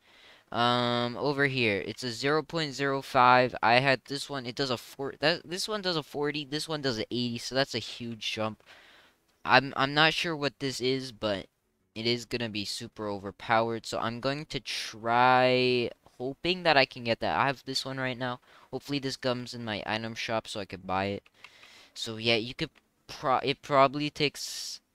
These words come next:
a lot more opening that than you, and you could just buy from the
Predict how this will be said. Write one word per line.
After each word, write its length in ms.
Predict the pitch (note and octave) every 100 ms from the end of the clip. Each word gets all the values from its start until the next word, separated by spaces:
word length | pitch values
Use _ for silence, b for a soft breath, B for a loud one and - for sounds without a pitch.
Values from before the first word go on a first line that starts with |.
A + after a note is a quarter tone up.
| _ _ _ -
a 120 | G#2+
lot 580 | G#2+ G#2 G#2 G#2+ G#2+ E2
more 400 | G2 G2+ G2 F#2
opening 520 | F#2+ F#2+ G2 F#2+ F#2
that 300 | F#2 F2+ F2+ -
than 180 | F2 F#2
you, 200 | E2+ F#2
and 340 | E2 F#2+ F#2+ F#2+
you 80 | G2
could 160 | A2+
just 220 | G#2 F#2
buy 220 | G2 G2 F#2+
from 460 | - F#2 F2+ F2+ G2
the 360 | G1+ C#2 C#2+